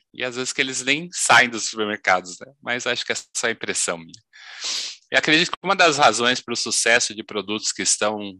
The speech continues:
inseridos no contexto do que está acontecendo no momento, na vida das pessoas,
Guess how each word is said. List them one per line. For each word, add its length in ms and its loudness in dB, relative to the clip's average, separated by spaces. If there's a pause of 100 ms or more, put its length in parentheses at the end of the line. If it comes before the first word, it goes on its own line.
inseridos 680 0
no 80 -4
contexto 640 2
do 120 -8
que 200 -8
está 260 0
acontecendo 580 -2
no 80 -6
momento, 600 -2
na 160 -4
vida 260 -4
das 160 -2
pessoas, 640 0